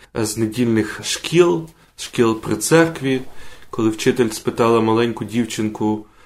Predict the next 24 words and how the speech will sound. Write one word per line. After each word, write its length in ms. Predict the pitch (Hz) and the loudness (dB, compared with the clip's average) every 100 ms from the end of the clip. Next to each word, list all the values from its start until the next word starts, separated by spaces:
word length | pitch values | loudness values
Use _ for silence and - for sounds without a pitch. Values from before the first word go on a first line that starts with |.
| - | -8
показати, 600 | 120 123 - 127 135 117 | -2 0 2 4 4 2
як 200 | 117 123 | 2 0
вона 180 | 110 110 | -2 -2
вміє 420 | 107 127 117 107 | 0 0 2 2
перехреститися, 1300 | 104 117 101 101 104 101 - 165 160 127 - 117 117 _ - | 0 -2 -2 -2 -6 -6 4 4 4 -2 -2 -2 -4 _ -10
зробити 420 | 107 101 107 107 | -4 0 0 0
знак 280 | 98 110 107 | 0 0 -2
Святого 320 | 101 - 101 | -6 -2 -2
Христа. 600 | - 101 - - 151 139 - | -4 -10 -6 -2 -2 -2 -8
Дівчинка 460 | - 104 110 107 107 | -6 -4 -2 -4 -4
сказала: 580 | - 104 104 107 107 104 104 _ _ _ - | -8 -4 2 4 4 0 -4 _ _ _ -6
«В 20 | |
ім'я 220 | 110 101 | -2 0
Отця 680 | 95 - - 131 160 170 151 | -2 -4 0 2 4 2 -2
і 80 | - | -6
Сина 600 | - - 147 160 143 135 - _ _ | -4 0 4 4 2 -2 -10 _ _
і 120 | 147 147 | -2 2
Мами». 520 | 113 98 101 104 98 - _ _ | 6 4 4 0 -4 -12 _ _
І 300 | 123 127 135 135 - - - - - | -8 -2 0 0 -6 -18 -20 -20 -20
в 100 | - | -8
цій 140 | - | 0
історії 720 | 165 160 165 160 147 143 143 - _ - | 0 2 4 4 4 2 0 -8 _ -10
такій 480 | 131 - 147 147 127 _ - | -8 -2 -2 -2 -8 _ -18
невинній 800 | 151 123 123 143 147 139 135 | -6 0 2 2 2 2 0